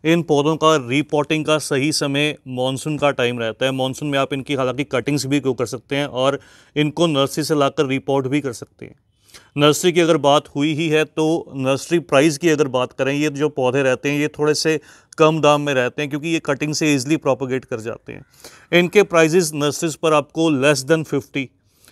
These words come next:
पचास रुपये से कम में ईजीली अवेलेबल रहेंगे। ये जो प्लांट है, ये जब मैं लेकर आया था, तो थर्टी रुपीज़ में,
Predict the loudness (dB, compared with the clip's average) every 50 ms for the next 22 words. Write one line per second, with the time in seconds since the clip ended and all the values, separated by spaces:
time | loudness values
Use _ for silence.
0 | _ _ -2 -2 2 4 4 4 4 2 0 -4 2 2 2 2 2 0 -4 0
1 | 0 0 0 0 -2 -2 -4 -4 -4 -4 -4 -4 -2 0 2 2 2 2 2 0
2 | 0 0 0 -2 -2 -2 -2 -2 -2 -2 0 0 0 0 -2 -4 -2 -2 -2 0
3 | 0 0 0 2 2 0 0 0 -2 -2 0 -2 0 0 0 0 0 0 0 0
4 | 2 0 0 -2 -2 -4 -2 -4 -4 -4 -4 -4 -4 -4 -4 -4 -6 -8 -8 -8
5 | -10 -16 -18